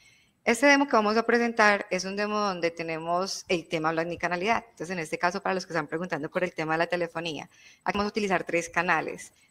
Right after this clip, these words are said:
Los tres canales que vamos a utilizar son la telefonía, el WhatsApp y un mensaje de texto. Entonces, enseguida van a ver, eh, cómo funciona. Entonces, por ejemplo, esos ambientes gráficos, como les indicaba también al inicio,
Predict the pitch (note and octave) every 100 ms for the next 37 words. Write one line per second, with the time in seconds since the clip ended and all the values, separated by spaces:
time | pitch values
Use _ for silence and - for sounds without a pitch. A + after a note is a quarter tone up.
0 | - F#3 F#3 G#3+ G3+ G#3+ G#3+ F3+ F3+ F#3+
1 | G#3 F#3 F#3 E3 - _ _ - G3 E3+
2 | D#3+ - _ - E3+ F3+ F3+ G3 A#3+ A3+
3 | F#3 F#3 - _ - _ _ G3+ G#3 G#3+
4 | B3 A#3+ B3 B3 - G3 A#3 C4+ F#3+ F3
5 | D#3+ D#3 D#3+ E3+ D#3+ D3 - - - -
6 | E3+ F#3 G#3+ E3+ D3+ D#3+ E3+ F3+ F#3 -
7 | - - - - F#3+ _ - F#3+ G3 G#3+
8 | G#3 A3+ F3 E3+ F#3 - F3 - G3 F3
9 | F#3+ F#3+ A3+ A3+ F#3 E3 F3+ F3+ G#3 G#3
10 | - - - - - _ E3+ E3+ F3+ E3+
11 | - D#3+ D#3 F#3+ F#3 D#3 F#3 F#3+ D3+ -